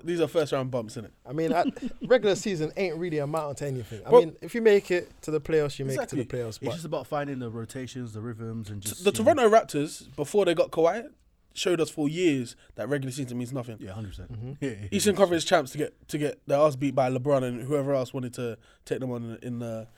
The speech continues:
Speaker 1: in the playoffs, man. It's, it's, re-, re-, don't worry, regular season has, has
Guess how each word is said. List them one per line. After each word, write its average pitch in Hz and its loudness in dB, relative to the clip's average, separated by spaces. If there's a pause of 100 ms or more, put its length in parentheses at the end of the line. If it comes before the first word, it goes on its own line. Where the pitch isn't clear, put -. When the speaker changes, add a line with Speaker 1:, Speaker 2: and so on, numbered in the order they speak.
(160)
Speaker 1:
in 120 -8
the 117 -2
playoffs, 113 0
man. 107 -12
It's, - -14
it's, - -12 (320)
re-, 208 6
re-, 202 4
don't 247 12
worry, 202 8
regular 196 4
season 180 -2
has, 151 2
has 135 0